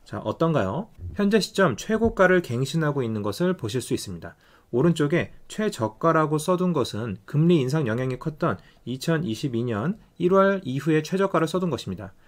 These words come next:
예전 거 아니에요. 십사억까지 하락했었는데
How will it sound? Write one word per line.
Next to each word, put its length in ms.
예전 240
거 160
아니에요. 540
십사억까지 720
하락했었는데 920